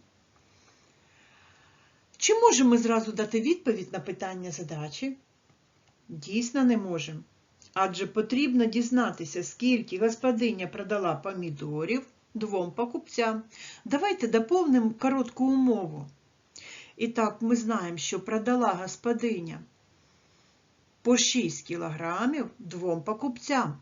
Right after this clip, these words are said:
Тобто ми можемо сказати, по шість кілограмів взяти два рази. По шість кілограмів взяти два рази — це є перша проста задача.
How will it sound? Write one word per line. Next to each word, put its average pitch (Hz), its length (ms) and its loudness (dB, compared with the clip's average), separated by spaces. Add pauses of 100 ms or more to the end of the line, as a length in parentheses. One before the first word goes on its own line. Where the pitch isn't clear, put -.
(200)
Тобто 196 360 -4
ми 220 120 2
можемо 220 320 2
сказати, 220 600 -2
по 247 220 0
шість 196 440 -2
кілограмів 165 840 -4
взяти 311 600 -2 (400)
два 165 360 -2
рази. 226 500 0 (1300)
По 294 160 2
шість 262 420 2
кілограмів 247 600 2
взяти 226 420 -2
два 226 240 0
рази — 202 420 0
це 247 200 2
є 233 160 6
перша 254 480 2
проста 339 440 -2
задача. 320 720 -2